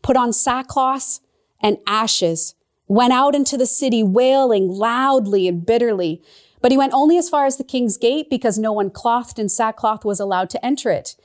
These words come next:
In every province to which the edict and the order of the king came, there was great mourning among the Jews, with fasting, weeping, and wailing. Many lay in sackcloth and ashes. This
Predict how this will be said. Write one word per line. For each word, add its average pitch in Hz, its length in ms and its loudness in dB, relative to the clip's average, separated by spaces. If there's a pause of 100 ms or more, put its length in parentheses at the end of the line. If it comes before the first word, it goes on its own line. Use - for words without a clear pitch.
(260)
In 190 200 0
every 208 280 2
province 226 580 -2
to 220 140 -4
which 202 240 0
the - 160 -8
edict 240 460 -2
and 190 100 0
the 190 100 -2
order 208 300 0
of 196 140 -4
the 196 100 -8
king 196 300 -4
came, 269 440 -2 (260)
there 202 100 2
was 180 140 0
great 180 260 -2
mourning 240 600 -2
among 196 340 -2
the 185 80 -4
Jews, 170 500 -6
with 175 160 -6
fasting, 233 600 -2
weeping, 226 400 -4
and 233 160 -6
wailing. 160 440 -4 (300)
Many 220 640 0 (320)
lay 202 280 0
in 175 120 -2
sackcloth - 800 -4 (220)
and 190 140 0
ashes. - 500 -4 (1700)
This 269 320 2